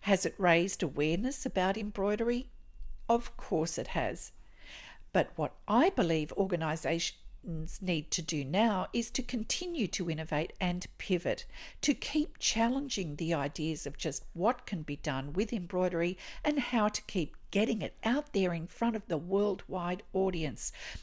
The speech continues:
Refresh websites, make exciting new exhibitions, create a template for teaching online,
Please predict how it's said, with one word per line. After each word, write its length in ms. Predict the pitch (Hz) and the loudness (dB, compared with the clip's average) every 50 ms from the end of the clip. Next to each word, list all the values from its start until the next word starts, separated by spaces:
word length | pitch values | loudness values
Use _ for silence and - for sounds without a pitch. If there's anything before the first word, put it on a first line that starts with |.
| - - - | -12 -8 -2
Refresh 720 | 240 277 285 269 - - - 226 254 349 - - - - - | 2 4 4 2 2 0 2 4 4 4 4 2 0 -2 0
websites, 720 | - 185 175 175 - - - 180 160 131 - - - - - | 0 0 0 0 0 -2 0 0 0 -2 -2 -4 -6 -6 -6
make 440 | 156 180 226 262 311 359 - - 269 | -2 0 2 2 2 2 0 0 -2
exciting 640 | 202 - - - 226 196 185 185 185 170 170 170 | -2 0 0 0 2 2 2 0 0 -2 -2 -4
new 220 | 170 170 170 160 | -2 -2 0 0
exhibitions, 760 | 151 147 - - - 165 - 156 156 - - 156 117 123 - - - - - - - - | 0 -2 -2 -2 -4 -4 -4 -4 -4 -2 -4 -4 -4 -6 -8 -8 -8 -10 -14 -14 -10 -4
create 440 | - 254 240 233 208 214 247 254 | 0 4 4 6 6 6 6 4
a 60 | - - | 2 0
template 640 | - - - - 240 262 302 - - 160 - - | 0 -4 -2 0 0 0 -2 -2 -4 -4 -4 -4
for 120 | - - - | -4 -6 -6
teaching 480 | - - 175 175 - - - 165 175 | -4 -4 -4 -4 -4 -4 -6 -4 -4
online, 500 | 165 156 147 143 160 147 139 143 131 143 | -6 -6 -6 -4 -4 -4 -2 -2 -4 -4